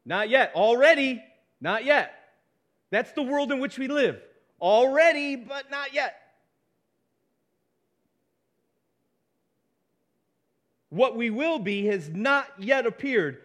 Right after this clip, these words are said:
but we know that when he appears,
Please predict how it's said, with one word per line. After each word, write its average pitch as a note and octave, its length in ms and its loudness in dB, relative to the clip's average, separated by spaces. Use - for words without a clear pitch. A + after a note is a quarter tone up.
but F#3+ 280 2
we F3+ 140 -4
know D#3 460 2
that F#3+ 220 -2
when D3+ 220 -4
he D#4+ 220 4
appears, - 760 -8